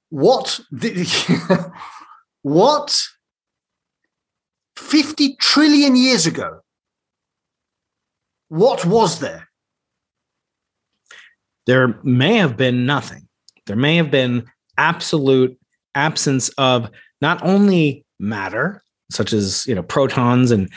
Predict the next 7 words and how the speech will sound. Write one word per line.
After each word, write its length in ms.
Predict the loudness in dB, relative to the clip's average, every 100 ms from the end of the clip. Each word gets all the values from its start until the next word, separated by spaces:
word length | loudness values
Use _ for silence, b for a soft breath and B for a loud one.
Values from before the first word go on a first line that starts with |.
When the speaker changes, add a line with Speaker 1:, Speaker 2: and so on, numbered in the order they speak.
| B B
Speaker 2:
neutrons, 680 | 2 2 2 2 2 2 2
and 120 | 2
my 120 | 0
favorite, 420 | 0 0 2 2 0 _ _
the 80 | -12
crouton, 600 | 0 0 2 0 0 -4 -12 _ _ _ _ -4
but 320 | 0 0 -2